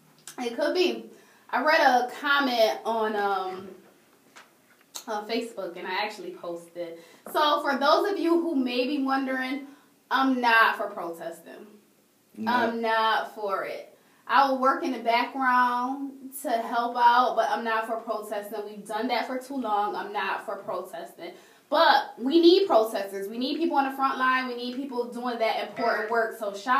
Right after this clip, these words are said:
Speaker 1: out to anybody who's out there protesting, who's out there walking them streets, who's out there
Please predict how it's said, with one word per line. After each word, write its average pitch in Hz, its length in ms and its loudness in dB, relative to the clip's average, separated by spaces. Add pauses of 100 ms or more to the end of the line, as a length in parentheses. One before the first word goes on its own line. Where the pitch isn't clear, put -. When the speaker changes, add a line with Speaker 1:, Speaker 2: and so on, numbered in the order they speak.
Speaker 1:
out 254 260 2
to - 80 -12
anybody 233 420 0
who's 226 180 -8
out 220 160 0
there 214 120 -8
protesting, 262 800 -4 (340)
who's 262 140 -4
out 220 160 4
there 214 140 -6
walking 262 300 2
them 285 140 -4
streets, 254 400 -10
who's 240 140 -10
out 220 260 2
there 214 420 0